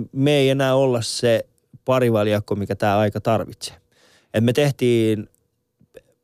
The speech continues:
siihen aikaan, kun me aloittiin tää ohjelma, alettiin tekemään näitä juttuja, niin silloin –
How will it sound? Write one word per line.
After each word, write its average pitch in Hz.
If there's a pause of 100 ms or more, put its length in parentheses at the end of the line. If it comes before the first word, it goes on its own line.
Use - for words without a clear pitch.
(400)
siihen 147
aikaan, 120
kun 113
me 120
aloittiin 110
tää 104
ohjelma, 104
alettiin 107
tekemään 107
näitä 104
juttuja, 98
niin 113
silloin – 123